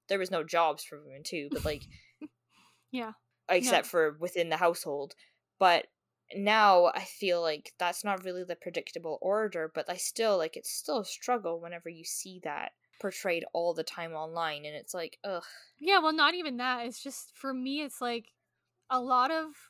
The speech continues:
Speaker 2: people I know, and obviously I, I don't know anyone's true lives. It's hard to know anybody's
Speaker 1: Yeah.
Speaker 2: true, true lives, but, like, it seems like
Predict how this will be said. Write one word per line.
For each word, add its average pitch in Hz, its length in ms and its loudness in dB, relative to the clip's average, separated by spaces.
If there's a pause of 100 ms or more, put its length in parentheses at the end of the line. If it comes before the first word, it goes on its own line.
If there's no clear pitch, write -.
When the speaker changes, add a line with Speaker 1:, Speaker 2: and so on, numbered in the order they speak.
(280)
Speaker 2:
people 269 280 -4
I 233 220 0
know, 226 520 -8 (300)
and 240 220 -10 (200)
obviously 269 640 -8
I, 220 260 -10 (120)
I 214 140 -10
don't 233 420 -14
know 220 420 -10 (1080)
anyone's 240 640 -6
true 262 220 -4
lives. 233 600 -4
It's 247 120 -18
hard 233 240 -4
to 233 100 -14
know 226 120 -6
anybody's 214 440 -2
Speaker 1:
Yeah. 180 120 -4
Speaker 2:
true, 240 420 -8
true 240 480 -10 (200)
lives, 220 420 -8
but, 247 160 -10
like, 240 200 -6
it 247 100 -10
seems 285 320 -10
like 294 200 -6